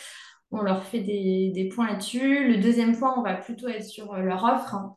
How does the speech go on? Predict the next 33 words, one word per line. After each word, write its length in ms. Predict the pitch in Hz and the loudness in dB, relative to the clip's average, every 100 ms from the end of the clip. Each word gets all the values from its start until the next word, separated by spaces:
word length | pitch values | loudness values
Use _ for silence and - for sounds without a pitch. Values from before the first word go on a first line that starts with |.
| _ | _
et, 240 | 202 196 190 | -6 -2 -2
euh, 180 | 185 | -2
corriger 480 | 185 226 208 214 220 | -2 -2 -2 0 0
aussi, 400 | 214 - 226 226 | -2 -4 -4 -4
euh, 340 | 202 190 185 190 | -2 0 -2 -2
tous 120 | 233 | -4
les 100 | 208 | -2
exercices 320 | 190 - 226 | -2 -2 -6
qu'ils 160 | - 196 | -8 -8
ont 60 | |
pu 140 | 190 196 | -8 -6
faire 380 | 202 202 202 | -2 0 0
sur 160 | 202 190 | -4 -4
la 120 | 190 | -4
stratégie 520 | 190 190 196 202 196 | -4 -6 -6 -6 -4
réseaux 220 | 190 190 196 | 0 0 -2
sociaux, 300 | 202 190 202 | -8 -6 -8
et 80 | |
cetera. 500 | - _ 185 196 226 240 - - - - 226 | -10 _ -4 -2 -2 -4 -12 -18 -20 -8 0
Et 80 | |
ensuite, 280 | 196 190 247 | 0 2 0
on 40 | 220 | 2
va 100 | 202 | 2
être 100 | 208 | 0
sur 140 | 220 | -2
le 280 | 202 208 - 202 | 0 0 -2 -6
lancement 480 | 208 214 214 233 | -4 -4 0 -2
de 60 | 214 | 0
leur 160 | 190 190 | 0 2
offre. 400 | 208 - - _ _ - | 0 -4 -12 _ _ -8
Et 100 | 196 | -4
vraiment, 460 | 190 185 190 196 | -2 0 -2 -2
euh, 60 | 185 | -4